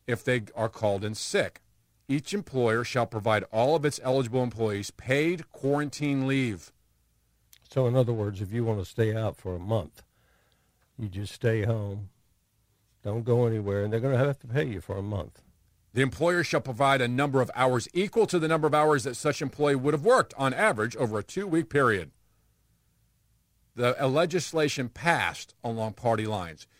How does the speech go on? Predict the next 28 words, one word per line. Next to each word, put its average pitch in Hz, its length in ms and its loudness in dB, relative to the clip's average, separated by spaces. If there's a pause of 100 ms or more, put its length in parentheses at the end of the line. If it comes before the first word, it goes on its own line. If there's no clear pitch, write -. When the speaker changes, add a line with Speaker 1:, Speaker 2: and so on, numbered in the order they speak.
(160)
Speaker 1:
Republicans 123 840 -4 (220)
want 113 340 0
sick - 280 -4
people 196 360 -2
and 190 120 -8
hate 110 300 -8
them. 80 180 -8 (300)
Democrats 131 640 0
care. 165 540 -2 (280)
They 202 140 2
got 113 140 2
a 107 40 -4
big 127 260 -2
heart. 147 320 2 (220)
They'll 143 140 4
prove 254 360 -2
it 131 140 0
by 127 160 2
putting 139 260 0
a 123 40 -2
mandate 170 500 0
on 143 60 2
an 127 60 -2
employer 143 460 0
to 117 140 -6
do 131 200 0
things 135 260 -2
that 120 180 0